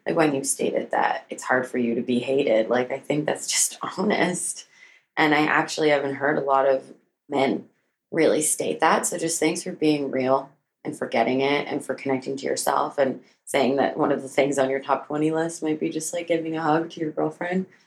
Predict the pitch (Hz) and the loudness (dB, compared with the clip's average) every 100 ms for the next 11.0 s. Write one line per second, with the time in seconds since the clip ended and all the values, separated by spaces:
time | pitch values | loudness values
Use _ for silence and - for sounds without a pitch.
0 | _ _ - 165 156 - _ _ - 175 | _ _ 0 0 0 -4 _ _ 2 2
1 | - 180 170 143 139 - _ _ _ _ | 2 0 0 -2 -4 -14 _ _ _ _
2 | _ - 147 139 143 147 147 147 165 165 | _ -2 2 2 0 -2 0 0 0 -4
3 | - - - - 139 - - - - 180 | -2 -4 -4 -2 -2 -2 -2 -2 0 4
4 | 202 208 165 151 - - - 156 151 165 | 4 4 0 0 -2 -4 -4 -4 -2 2
5 | 165 165 190 - 160 143 139 - 139 - | 2 4 4 4 4 4 2 0 -2 -2
6 | - 147 147 147 147 - - - 135 147 | -6 -4 -4 -4 -4 -6 -6 -2 -2 0
7 | 147 - _ _ _ - 151 151 131 131 | -4 -6 _ _ _ -6 -2 0 2 2
8 | 165 202 202 147 143 - _ _ _ _ | 4 4 2 0 -2 -6 _ _ _ _
9 | _ - 156 - 135 - - 139 131 135 | _ 0 2 2 0 -4 -10 -6 -2 -2
10 | 139 139 135 135 131 123 123 170 214 | -2 -4 -4 -2 -2 -2 0 0 -2